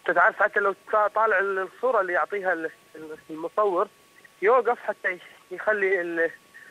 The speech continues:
المسيرة تمشي، وبعدين يروح ياخذ مكان ثاني، فهذا هم صعب عليه، ينتقل من، من نقطة إلى نقطة، فيها صعوبة، يعني ما في، ما في يقدر إنه، آه، يا مثلًا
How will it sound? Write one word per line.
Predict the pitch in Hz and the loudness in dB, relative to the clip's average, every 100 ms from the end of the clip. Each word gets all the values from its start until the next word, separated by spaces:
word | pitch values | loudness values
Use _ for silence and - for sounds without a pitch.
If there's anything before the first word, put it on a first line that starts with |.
| - | -10
المسيرة | 165 175 - 214 185 | -4 -4 0 2 2
تمشي، | - 233 - 202 240 _ _ | 2 0 0 -6 -6 _ _
وبعدين | - 165 147 180 214 214 _ _ _ _ _ _ _ _ - _ - - - - 156 | -6 0 2 2 0 -2 _ _ _ _ _ _ _ _ -20 _ -20 -20 -20 -12 -2
يروح | 185 226 | 2 4
ياخذ | 196 185 190 160 165 | 4 2 2 0 -4
مكان | 170 208 180 | 2 2 2
ثاني، | 170 175 151 | 2 0 0
فهذا | 147 175 202 180 | -2 0 0 0
هم | 196 - | -4 0
صعب | 185 156 | 0 0
عليه، | 139 143 143 | -2 -4 -6
ينتقل | 151 - 180 156 | -10 -8 -6 -6
من، | 151 151 151 170 147 | -8 -8 -6 -6 -4
من | 151 | -4
نقطة | 175 - 170 | -4 -2 0
إلى | 147 143 147 | 0 0 0
نقطة، | 170 - 160 - - - - - 185 | -2 -2 -2 -2 -12 -18 -18 -6 2
فيها | 190 - | 2 2
صعوبة، | 175 165 | 0 2
يعني | 143 156 | 0 0
ما | 156 190 | 0 0
في، | 208 | 2
ما | 190 214 | 2 2
في | 208 | 0
يقدر | 214 175 208 196 - - - _ _ _ _ - | -6 -2 -2 -2 -8 -20 -20 _ _ _ _ -4
إنه، | 185 190 185 180 - - - 170 | -2 0 0 0 -4 -18 -8 -4
آه، | 160 156 - - | -2 -4 -8 -4
يا | 165 180 | 0 0
مثلًا | 151 170 156 | -2 -6 -6